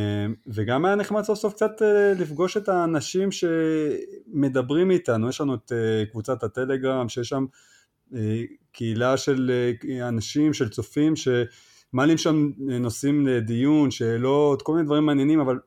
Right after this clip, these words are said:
לנו זה רק ש-, שמות, ומאוד סקרן אותנו הפרצופים, קצת, אה, לדבר איתם, לקבל, אה, רעיונות, איך הם מרגישים, מה הם מקבלים מהשוטים שלנו, אה,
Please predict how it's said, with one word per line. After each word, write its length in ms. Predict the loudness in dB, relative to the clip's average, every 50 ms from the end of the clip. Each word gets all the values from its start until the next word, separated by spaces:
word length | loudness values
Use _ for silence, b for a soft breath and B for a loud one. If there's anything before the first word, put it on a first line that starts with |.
| _ _ _ -10
לנו 280 | -6 -4 -2 0 0
זה 100 | 2 2
רק 240 | 2 2 0 -2 -6 -20
ש-, 260 | -20 -20 -20 -20 -20 _
שמות, 580 | -10 -6 -2 0 2 2 4 2 2 0 -2 -2
ומאוד 960 | 0 0 2 2 2 0 0 -2 -6 -10 -12 -14 _ _ -6 -2 -2 -2 -2
סקרן 200 | -2 0 0 2
אותנו 240 | 2 2 2 0 0
הפרצופים, 720 | 0 0 -2 -2 -2 -2 -6 -6 -2 0 2 4 4 2 2
קצת, 280 | 0 -4 -6 -4 -2
אה, 100 | -2 -2
לדבר 460 | 0 -2 -2 -2 -2 0 0 0 2 0
איתם, 380 | 0 -2 -2 -2 -2 -2 -2 -4 b b b b b b b _ -8
לקבל, 480 | -4 -2 -2 0 2 2 2 4 4
אה, 360 | 4 4 4 4 4 2 2 2
רעיונות, 720 | 2 2 4 4 2 2 2 2 2 4 2 2 2 0
איך 180 | -4 -2 0 0
הם 120 | 2 2
מרגישים, 800 | 2 2 0 0 -4 -6 -4 -2 0 2 2 2 2 0 0 0
מה 120 | -2 0
הם 420 | 0 0 0 0 0 -2 -2 -4 -4
מקבלים 460 | -4 -4 -4 -6 -4 -2 -2 0 0
מהשוטים 500 | 0 0 -2 -2 -2 -2 -2 -2 -4 -6
שלנו, 600 | -6 -6 -6 -4 -4 -4 -2 -2 -2 -2 -4 -6 b b b b b b b _ _ -6
אה, 160 | -4 -4 -4